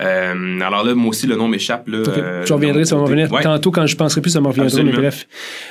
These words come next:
Speaker 2: Euh, quelqu'un qui veut, euh, réserver une expérience
Speaker 1: Ouais.
Speaker 2: au Golden Crab,
Speaker 1: Ouais.
Speaker 2: comment ça fonctionne ? Comment ça coûte ? Euh, si les gens veulent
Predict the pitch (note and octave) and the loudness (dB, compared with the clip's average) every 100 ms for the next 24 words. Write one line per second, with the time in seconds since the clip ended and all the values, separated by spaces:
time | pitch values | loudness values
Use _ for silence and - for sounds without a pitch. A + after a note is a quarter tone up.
0 | - E3+ D#3 D3+ D3+ D3+ D#3 - _ - | -4 0 2 4 4 4 0 -8 _ -2
1 | F3 F3 B3+ C4 E3 C#3+ E3+ F#3 F#3+ E3+ | 0 2 2 2 -2 2 4 4 4 2
2 | D3 E3 - _ _ - D#3 F3 F3 C#3 | -2 -6 -20 _ _ -4 0 2 2 2
3 | F#3 E3+ D#3+ D3+ D#3 B2 C#3+ C#3+ D#3+ D#3+ | 4 2 2 0 0 2 2 2 0 0
4 | D#3 D3 C#3+ C3+ C#3+ C#3 C3 - C#3+ D#3 | -2 0 0 2 2 2 0 -2 -2 -2
5 | D3+ E3+ E3 - _ _ _ _ _ _ | -2 -4 -6 -8 _ _ _ _ _ _
6 | _ D3 F#3 F3+ D3 C#3 - C3+ C#3 D3 | _ 0 0 0 -2 -2 -2 -4 -4 -6
7 | D3+ - C#3+ E3+ E3+ D3+ D3 C#3+ C#3+ _ | -10 -4 2 2 2 0 2 0 -2 _
8 | _ _ C3 A#2+ - D3 C#3 C#3+ D#3 | _ _ -8 -4 0 2 2 2 2